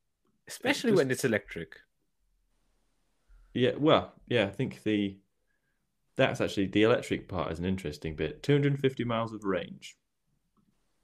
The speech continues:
Speaker 2: Is
Speaker 1: I was
Speaker 2: that
Speaker 1: so glad you quoted it in miles rather than kilometers.
Speaker 2: <laughs> Oh, yeah. Yeah, it's, uh,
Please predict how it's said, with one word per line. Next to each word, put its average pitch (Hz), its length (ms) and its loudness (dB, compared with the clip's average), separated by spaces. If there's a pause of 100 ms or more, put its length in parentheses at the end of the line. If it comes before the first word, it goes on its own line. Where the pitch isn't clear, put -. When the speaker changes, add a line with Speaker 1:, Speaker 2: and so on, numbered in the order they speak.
(400)
Speaker 2:
Is 127 120 2
Speaker 1:
I 139 40 2
was 127 100 2
Speaker 2:
that 123 100 4
Speaker 1:
so 143 140 4
glad 117 280 0
you 98 100 -4
quoted 107 420 -4
it 98 240 -2
in 104 140 -4
miles 82 480 -6 (160)
rather 104 360 4
than 98 120 -6
kilometers. 90 680 -4
Speaker 2:
<laughs> - 0 -
Oh, 208 320 12
yeah. 165 260 2 (400)
Yeah, 123 280 2 (160)
it's, 135 360 -10
uh, 107 260 0